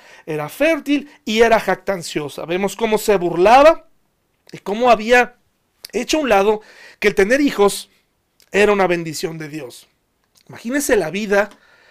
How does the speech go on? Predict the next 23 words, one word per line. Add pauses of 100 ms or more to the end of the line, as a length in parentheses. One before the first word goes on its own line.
(320)
en
la
que
estaba
creciendo, (560)
o
en
la
que
iba
a
crecer
Samuel,
y
en
la
que
vivía
Ana. (1300)
¡Qué
ambiente
tan
complicado!